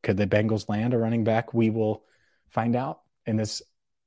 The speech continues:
Mock Draft Monday episode of Locked On Bengals coming up next. But today's show is brought to you by FanDuel. FanDuel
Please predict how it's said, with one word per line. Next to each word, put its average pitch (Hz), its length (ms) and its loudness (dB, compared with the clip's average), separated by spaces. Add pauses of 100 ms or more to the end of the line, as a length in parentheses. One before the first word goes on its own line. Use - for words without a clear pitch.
Mock 120 320 -2
Draft 120 380 0
Monday 113 420 4
episode 110 380 0
of 104 80 0
Locked 107 260 0
On 104 220 0
Bengals 104 400 -2
coming 113 260 0
up 104 140 -4
next. 101 260 -4
But - 160 -2
today's 123 240 8
show 95 400 0 (800)
is 110 100 -10
brought 104 220 6
to - 60 2
you 98 40 0
by 92 140 0
FanDuel. 85 420 -4
FanDuel 143 640 8